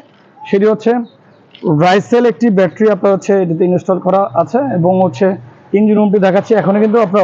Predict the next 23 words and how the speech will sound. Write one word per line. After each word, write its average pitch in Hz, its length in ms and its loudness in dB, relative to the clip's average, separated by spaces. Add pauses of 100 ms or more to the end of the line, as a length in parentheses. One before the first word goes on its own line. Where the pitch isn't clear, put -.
অরিজিনাল 190 360 0
কালারটি 185 340 0
আপনার 180 260 0
আছে, 214 160 -2
আহ, 226 60 -8 (680)
কোনো, 185 220 0
আহ, - 60 -6 (580)
রং 185 180 0
করা 202 140 2
হয়নি। 220 160 0
ইঞ্জিন 214 180 2
রুমের 214 280 2
বাইরে 208 280 2
কিন্তু 262 220 2
আপনার 226 240 0
হচ্ছে 208 160 0 (120)
যে 196 60 2 (100)
ইউজার 190 300 2
ইউজ 196 140 0 (100)
করেছেন 226 280 0 (100)
সে 247 80 -2 (120)
টাচ 175 200 -2
আপ 185 60 -4